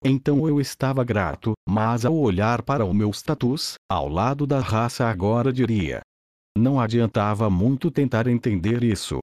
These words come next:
já que eu não tinha as respostas agora. Enquanto eu ainda estava sozinho aqui,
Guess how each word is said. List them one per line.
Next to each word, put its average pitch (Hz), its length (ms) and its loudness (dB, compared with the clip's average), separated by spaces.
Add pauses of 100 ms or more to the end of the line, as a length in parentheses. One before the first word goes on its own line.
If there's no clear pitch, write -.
(140)
já 120 260 -2
que - 140 -4
eu 113 320 0
não 135 180 2
tinha 135 300 0
as 135 160 -6
respostas 123 720 -2
agora. 101 480 -2 (540)
Enquanto 143 460 0
eu 123 160 2
ainda 113 340 2
estava 113 540 -2
sozinho 101 560 0
aqui, 101 360 0